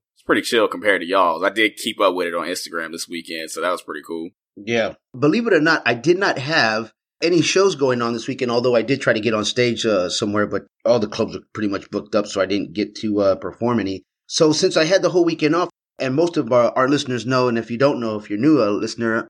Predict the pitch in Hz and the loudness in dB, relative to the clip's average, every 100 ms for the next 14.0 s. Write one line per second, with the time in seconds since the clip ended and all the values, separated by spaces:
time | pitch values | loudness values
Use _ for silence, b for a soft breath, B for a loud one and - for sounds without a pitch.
0 | _ 117 107 95 - 127 110 117 110 107 | _ -6 -6 -14 -6 -4 -2 -4 -2 -6
1 | - _ - 135 175 - 156 160 147 127 | -8 _ 0 2 2 2 0 0 0 0
2 | 175 185 123 - 127 127 143 131 139 127 | 2 2 -2 0 0 2 0 0 2 2
3 | 127 190 127 156 - _ - 220 311 226 | 2 2 2 0 -4 _ 0 2 0 -2
4 | - 220 214 196 - - 208 - 151 - | -2 0 0 -2 -4 -2 -4 -2 -4 0
5 | 190 190 123 143 165 123 - 180 196 123 | -2 0 -4 -2 -2 -4 -2 -2 -2 -6
6 | 110 120 127 123 - _ 147 156 - 156 | -6 0 0 0 -4 _ -2 0 2 0
7 | 165 147 214 269 233 165 156 196 160 135 | 2 2 2 2 2 2 2 2 2 0
8 | - 170 170 143 - 170 156 135 127 - | 0 0 0 -8 -4 -6 -4 -4 -4 0
9 | 151 160 139 147 120 139 156 - 107 - | 2 2 2 2 2 0 0 0 -2 -2
10 | 123 117 113 147 156 151 85 64 - _ | -4 -2 -2 0 0 0 -6 -10 -16 _
11 | _ 139 143 139 127 - 147 143 190 202 | _ 2 4 4 0 -2 -2 2 2 2
12 | 180 175 151 156 143 147 147 131 123 120 | 2 0 0 2 2 2 0 0 0 0
13 | 135 131 120 127 131 143 135 127 170 - | 0 -2 -4 -4 -4 -6 -2 -2 0 -2